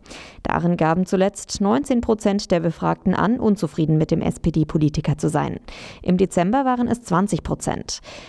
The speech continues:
Es sei der schlechteste Wert für einen Kanzler seit dem Start der Befragung im Jahr neunzehnhundertsiebenundneunzig, heißt es.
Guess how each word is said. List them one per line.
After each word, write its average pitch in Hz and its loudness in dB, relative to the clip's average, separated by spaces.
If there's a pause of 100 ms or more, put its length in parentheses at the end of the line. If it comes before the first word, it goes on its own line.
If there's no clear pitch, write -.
(120)
Es - -2
sei 202 4
der 202 4
schlechteste 240 0
Wert 202 4
für - 0
einen 170 2
Kanzler 202 2
seit 208 0
dem 190 4
Start 180 0
der - 0
Befragung 185 2
im 214 0
Jahr 190 4
neunzehnhundertsiebenundneunzig, 180 2
heißt 147 -4
es. - -2